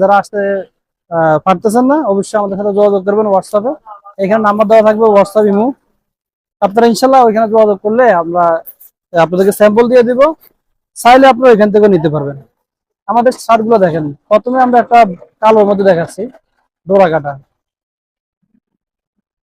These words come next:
খুব সুন্দর একটা শার্ট। দেখেন তিনটা কালার, তিনটা কালার কালোর ভিতরে, এই যে আরেকটা কালার দেখেন, এই কালারটা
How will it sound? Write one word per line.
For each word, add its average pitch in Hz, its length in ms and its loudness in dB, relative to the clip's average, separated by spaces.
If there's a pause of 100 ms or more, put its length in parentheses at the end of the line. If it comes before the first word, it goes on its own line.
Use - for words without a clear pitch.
(1500)
খুব 262 100 0 (120)
সুন্দর 262 260 0
একটা 214 200 -4
শার্ট। 147 180 -10 (1120)
দেখেন 165 320 -2 (800)
তিনটা 254 300 -2
কালার, 262 320 2
তিনটা 214 260 -4
কালার 226 260 0
কালোর 175 260 -2
ভিতরে, 143 260 -8 (1000)
এই 190 80 0
যে 208 120 4
আরেকটা 220 200 2
কালার 180 220 -4
দেখেন, 127 200 -16 (1080)
এই 233 100 -2
কালারটা 240 240 0